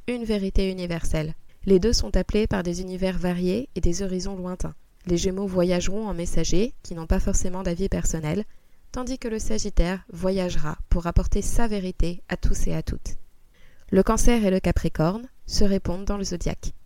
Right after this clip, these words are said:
Découvrons leur dialogue. En Cancer, on se protège d'une overdose de stimuli extérieurs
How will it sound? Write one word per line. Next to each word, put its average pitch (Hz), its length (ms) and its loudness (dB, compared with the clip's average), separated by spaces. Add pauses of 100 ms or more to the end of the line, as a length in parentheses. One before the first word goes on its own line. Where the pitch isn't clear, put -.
(200)
Découvrons 220 420 0
leur 190 160 -2
dialogue. - 380 -4 (500)
En 190 120 -2
Cancer, 247 680 2
on 214 60 -10
se 226 140 0
protège 233 500 2
d'une 190 200 -4
overdose 214 600 0
de 180 60 -6
stimuli 208 560 0
extérieurs 160 720 0